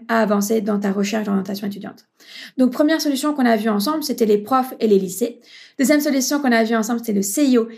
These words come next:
et les conseillers conseillères d'orientation. Enfin, la troisième solution, c'était les salons étudiants.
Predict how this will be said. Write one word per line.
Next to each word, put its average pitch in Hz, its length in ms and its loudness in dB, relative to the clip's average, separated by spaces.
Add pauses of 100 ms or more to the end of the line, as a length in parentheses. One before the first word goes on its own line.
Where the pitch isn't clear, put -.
(200)
et 247 100 4
les 208 160 4
conseillers 302 340 -4
conseillères 233 340 0
d'orientation. 196 500 -2 (640)
Enfin, 277 300 2
la 214 120 2
troisième 254 400 0
solution, 226 460 0
c'était 202 240 -4
les 185 120 -2
salons 226 520 -2
étudiants. 233 500 -2